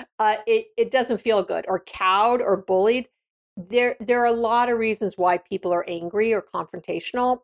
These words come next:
And I'd say that almost all of them come down to control. Just telling you, just telling you, just believe me.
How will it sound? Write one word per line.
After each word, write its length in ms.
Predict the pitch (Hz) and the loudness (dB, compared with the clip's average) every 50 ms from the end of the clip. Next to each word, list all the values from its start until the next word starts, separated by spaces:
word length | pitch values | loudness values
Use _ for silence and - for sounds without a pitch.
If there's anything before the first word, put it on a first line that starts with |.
| _ _ | _ _
And 120 | - 196 190 | -2 2 2
I'd 140 | 185 185 | 2 0
say 260 | - - - 214 202 190 | -2 -2 0 0 2 2
that 160 | 185 180 - - | 0 -2 -2 -2
almost 400 | 190 185 185 185 185 - _ _ | -2 0 0 -2 -6 -8 _ _
all 260 | - 165 160 170 190 214 | -4 0 0 2 2 0
of 100 | 220 233 | 0 0
them 300 | 285 285 285 285 285 - | 0 0 0 0 -4 -6
come 200 | - 226 202 190 | -6 -6 0 0
down 180 | 185 175 165 | 0 0 0
to 60 | 165 | -4
control. 480 | - - 165 - _ 170 147 - - - _ _ _ _ - | -8 -12 -18 -10 _ -8 -8 -8 -10 -14 _ _ _ _ -8
Just 180 | 180 - - | -8 -8 -6
telling 240 | _ 190 170 165 - | _ -6 -6 -6 -10
you, 60 | _ _ _ _ _ _ _ _ _ | _ _ _ _ _ _ _ _ _
just 180 | 190 - - - | -6 -6 -6 -2
telling 320 | - 269 247 214 180 - | 2 2 2 2 2 -2
you, 80 | 170 160 | -6 -10
just 220 | - 190 _ _ | -12 _ _ _
believe 320 | 202 185 180 175 160 - | -2 0 0 0 -2 -4
me. 220 | - - - - | -8 -14 -16 -16